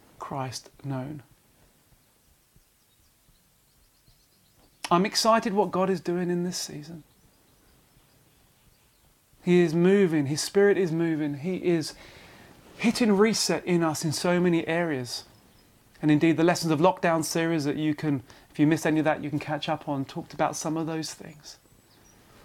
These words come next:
But in this time, in this time, I want us to ask the question, "What does fellowship look like for me?" And with that, I'd like to pray for us all.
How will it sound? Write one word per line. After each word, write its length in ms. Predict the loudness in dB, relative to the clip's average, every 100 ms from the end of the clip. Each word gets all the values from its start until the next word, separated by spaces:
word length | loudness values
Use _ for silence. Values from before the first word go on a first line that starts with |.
| -20 -20 -20 -20 -20 -6
But 120 | 2
in 240 | 4 4 4
this 200 | 0 -4
time, 540 | -8 -8 -8 -12 -14 -20 _ _ _ _ _ _ -14
in 180 | -6 -4
this 140 | -4 -8
time, 420 | -8 -6 -4 -4
I 60 |
want 220 | -2 -2 -4
us 200 | -10 -10
to 200 | -12 -14 -18 -20 -6
ask 320 | -2 -2 -4
the 80 | -10
question, 520 | -12 -12 -10 -10 -10
"What 120 | -8 -8
does 160 | -8
fellowship 520 | -10 -10 -10 -10 -12
look 180 | -14 -14
like 340 | -14 -16 -20 -20 _ -20 -20 -20
for 160 | -16
me?" 300 | -14 -12 -16 -18 -20 -20 _ -20 _ _ _ _ -20 -20 -16 -4
And 200 | 0 0
with 140 | 0
that, 380 | 0 -2 -4 -18 _ _ _ _ _ _ _ _ -4
I'd 120 | 0
like 180 | 0 -4
to 80 | -10
pray 400 | -8 -4 -4 -6 -14
for 160 | -16
us 160 | -14 -14
all. 140 | -16